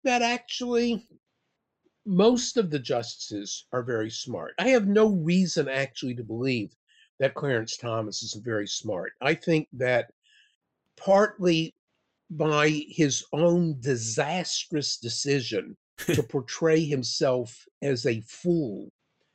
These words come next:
Speaker 1: in his confirmation he-, hearing. So he said, "Well, I've never talked about Roe versus Wade,"
Speaker 2: Yeah.
Speaker 1: or, "I gave these speeches, but I really didn't write 'em."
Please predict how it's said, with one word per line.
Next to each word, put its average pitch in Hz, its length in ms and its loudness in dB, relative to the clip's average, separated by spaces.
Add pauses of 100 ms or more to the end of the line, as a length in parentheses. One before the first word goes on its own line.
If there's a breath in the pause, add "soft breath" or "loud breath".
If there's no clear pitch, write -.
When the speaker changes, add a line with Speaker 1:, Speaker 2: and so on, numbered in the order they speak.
(140)
Speaker 1:
in 147 120 4
his 143 180 -2
confirmation 123 840 -2
he-, 113 300 -6
hearing. 101 360 -6
So 131 120 -6
he 123 80 -2
said, 131 160 2
"Well, 139 120 2
I've 135 180 2
never 127 200 -2
talked 117 340 -4
about 120 220 -6
Roe 110 140 0
versus 107 380 -8
Wade," 104 220 0
Speaker 2:
Yeah. 78 140 -4 (340 soft breath)
Speaker 1:
or, 147 120 0
"I 143 80 2
gave 165 300 4
these 127 200 -6
speeches, 135 580 -4
but 120 160 -2
I 117 100 2
really 117 220 -2
didn't 107 240 -8
write 135 320 2
'em." 117 200 2